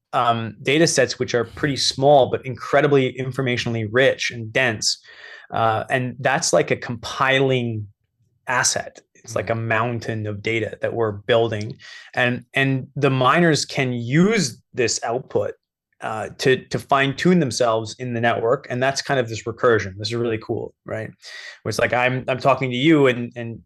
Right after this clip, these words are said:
Speaker 1: you're talking to me, uh, and then we can use that conversation to improve ourselves in the network. And
Speaker 2: Mm-hmm.
Speaker 1: we, we do this, like, so we also have a, like, a mining team, and this is what the mining team does, is, like, they fine tune themselves on the outputs of the network, and then they plug themselves back in. So that's, like,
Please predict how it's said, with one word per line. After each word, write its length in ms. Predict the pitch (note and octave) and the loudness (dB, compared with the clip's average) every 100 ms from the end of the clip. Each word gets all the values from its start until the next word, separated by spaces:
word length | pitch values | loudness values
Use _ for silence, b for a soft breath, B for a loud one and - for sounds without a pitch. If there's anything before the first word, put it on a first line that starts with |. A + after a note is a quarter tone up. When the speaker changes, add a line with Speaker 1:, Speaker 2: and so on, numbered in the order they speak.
| - | -4
Speaker 1:
you're 160 | C3 | -2
talking 320 | B2+ B2+ B2 | 2 2 2
to 60 | A#2+ | -2
me, 420 | C3+ C#3+ C3 A2+ B B B - | 0 2 0 -4 B B B -6
uh, 60 | |
and 160 | G2+ B2 | -4 -2
then 80 | A#2+ | 0
we 120 | A#2+ | 0
can 180 | A#2 B2+ | 0 -2
use 140 | C3 | 0
that 120 | B2 | 0
conversation 760 | B2+ A2+ A2+ C3+ C#3 - B2 A#2 - | 0 -2 0 0 2 0 -2 -4 -4
to 200 | A#2+ G#2+ | -4 -4
improve 300 | G#2 - A#2 | -2 0 0
ourselves 320 | A2 A#2 A2+ | 2 0 0
in 80 | A2 | -2
the 80 | |
network. 360 | A2+ A#2 G#2+ G2+ | -2 -2 -4 -6
And 140 | A#2 | -10
Speaker 2:
Mm-hmm. 160 | G#2+ A2 C3+ - | -10 -14 -16 -4
Speaker 1:
we, 160 | C#3+ D3 | -4 0
we 80 | D3 | 2
do 140 | E3+ | 2
this, 180 | C3 - | 4 2
like, 100 | B2 | 2
so 160 | C3+ | 2
we 140 | B2+ C3 | 4 4
also 180 | C3 B2+ | 2 0
have 160 | B2 | 0
a, 80 | A#2 G#2+ | -2 -2
like, 140 | B2 | -4
a 60 | A#2+ | -2
mining 340 | A#2+ B2 B2 | 0 0 -2
team, 220 | A2 A#2+ A2 | -6 -8 -4
and 100 | A#2 | -4
this 100 | A#2+ | -2
is 60 | |
what 80 | A#2 | -4
the 80 | A2+ | -2
mining 180 | A2+ A2 | -2 -2
team 160 | A2+ | -2
does, 220 | G#2+ D3 | 2 2
is, 80 | A2 | 2
like, 120 | A2 | -2
they 100 | A2+ | -4
fine 340 | G#2+ - B2 A#2 | -4 0 0 0
tune 300 | - C#3 B2 | -2 -2 -2
themselves 580 | A2 G#2+ B2 A2+ A2 - | -4 0 4 4 4 -2
on 400 | A2+ A2+ A2 - - | 0 0 -2 -8 -6
the 60 | G#2+ | 0
outputs 360 | B2+ - A2+ | 0 0 -2
of 80 | G#2+ | -4
the 80 | A2 | -2
network, 400 | A#2+ B2 A2+ - | 0 2 0 0
and 100 | A2+ | -4
then 120 | A2 | -6
they 100 | G#2+ | -8
plug 260 | - A#2+ G#2 | 0 0 0
themselves 300 | G#2 A2 - | -4 -6 -4
back 220 | G#2 - | -6 -6
in. 160 | G2+ | -8
So 100 | G2 | -2
that's, 240 | A#2 B2+ - | 0 0 0
like, 160 | B2 | -4